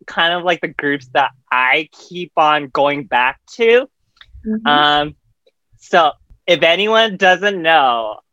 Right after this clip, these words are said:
Speaker 1: I am a huge army. <laughs> So obviously I love, love, love B T S, <laughs> as you can tell from
Speaker 2: Yeah.
Speaker 1: my backdrop.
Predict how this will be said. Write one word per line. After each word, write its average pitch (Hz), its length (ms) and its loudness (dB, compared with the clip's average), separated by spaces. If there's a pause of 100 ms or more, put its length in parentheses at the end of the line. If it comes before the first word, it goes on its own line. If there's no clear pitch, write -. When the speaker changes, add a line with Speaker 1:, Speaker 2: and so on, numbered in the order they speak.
Speaker 1:
I 135 160 0
am 139 440 0 (200)
a 131 60 -6
huge 165 540 -4
army. 120 760 -2
<laughs> 370 280 -4
So - 120 2 (180)
obviously 233 760 2
I 175 240 0
love, 196 640 4
love, 185 320 0
love 180 320 0 (100)
B 175 160 -14
T 170 220 -8
S, 151 240 -2
<laughs> - 40 -6
as 233 220 -2
you 226 140 -8
can 247 280 -6
tell 226 420 -2
from 180 280 -6
Speaker 2:
Yeah. 196 80 -4
Speaker 1:
my 269 440 -2
backdrop. 208 960 -4